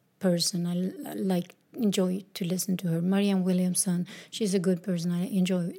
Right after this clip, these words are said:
listening. You know, there are, like, you know, Jesus, I think he's, he's cool and so on. There are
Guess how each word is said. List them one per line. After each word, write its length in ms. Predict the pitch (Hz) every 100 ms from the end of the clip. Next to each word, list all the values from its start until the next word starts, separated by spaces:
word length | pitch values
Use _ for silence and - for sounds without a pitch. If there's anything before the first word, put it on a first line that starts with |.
| 320
listening. 460 | 214 208 175 190 - - - -
You 100 | 220
know, 260 | 196 175 190 - - _ _
there 200 | 220 202
are, 180 | 190 269 370
like, 340 | 196 180 - - - _ -
you 120 | 220
know, 180 | 196 180
Jesus, 540 | 180 220 202 190 180 440
I 100 | 262
think 280 | 180 190 175
he's, 420 | - 175 156 - -
he's 280 | - - 190
cool 340 | - 196 185 226 _ _ _ _ _
and 300 | - 196 180
so 140 | 185 185
on. 280 | 175 185 202 - - _
There 260 | 214 202
are 340 | 190 185 180